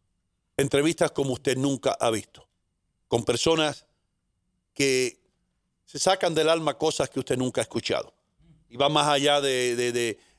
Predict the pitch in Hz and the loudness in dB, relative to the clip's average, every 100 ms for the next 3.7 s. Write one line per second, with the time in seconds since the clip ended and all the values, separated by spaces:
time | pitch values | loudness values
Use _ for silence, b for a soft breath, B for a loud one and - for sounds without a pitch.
0 | _ 131 123 117 - 120 - 180 170 139 | _ -2 0 0 -2 -2 2 0 0 0
1 | 131 123 127 131 131 127 120 117 120 113 | 0 0 2 2 2 0 -2 -2 -2 -2
2 | 113 113 117 156 165 160 127 117 117 117 | -2 0 0 2 2 2 -2 -2 -2 -2
3 | 160 147 135 139 123 - | 0 -2 0 0 -2 -4